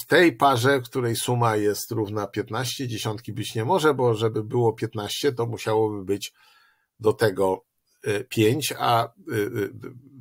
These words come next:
y, y, liczby zapisane na tej kostce zaczynają się od sześciu, więc tu musi być coś innego. No, w związku z tym <clears throat> na jednej z tych pozostałych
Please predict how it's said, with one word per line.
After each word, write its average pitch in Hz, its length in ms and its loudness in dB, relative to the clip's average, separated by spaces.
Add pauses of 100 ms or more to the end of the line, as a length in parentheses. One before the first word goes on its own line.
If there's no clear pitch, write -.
y, 98 260 -6 (400)
y, - 320 -8
liczby 123 340 0
zapisane 107 500 0
na 101 120 -4
tej 95 320 -2 (160)
kostce 104 440 -4
zaczynają 98 500 -6
się - 140 -8
od - 100 -8
sześciu, - 400 -12
więc - 220 -14
tu 127 120 -6
musi 113 260 -4
być 104 300 -8 (800)
coś - 260 2
innego. 104 600 -2 (320)
No, 143 80 -6
w 123 60 -4
związku 143 380 2
z - 100 -2
tym 139 260 6 (280)
<clears throat> 110 280 -10
na 117 140 2
jednej 127 460 6
z - 80 -4
tych 107 280 -4 (1080)
pozostałych 101 800 0